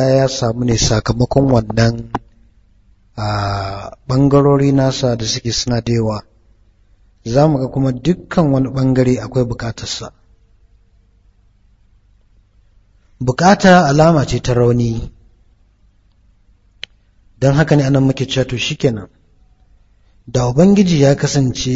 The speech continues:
yana da sassa-sassa, da ya kasance yana bukatar su,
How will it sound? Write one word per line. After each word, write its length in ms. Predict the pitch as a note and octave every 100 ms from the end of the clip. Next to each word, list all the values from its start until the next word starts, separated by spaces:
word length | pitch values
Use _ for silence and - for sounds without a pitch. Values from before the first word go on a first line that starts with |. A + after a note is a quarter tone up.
| C3
yana 260 | B2+ A#2+
da 340 | A#2 G#2+ G#2+ G#2
sassa-sassa, 1200 | - C3+ - - A#2+ A2+ - A2 - A#2+ A2 G#2+ - _ _ _ _ _ _ _ -
da 160 | A2 G#2
ya 200 | A#2+ C3+
kasance 440 | C#3+ C3+ A#2+ B2+
yana 200 | C3 A#2
bukatar 420 | G2+ A#2+ A2+ A2+
su, 220 | - -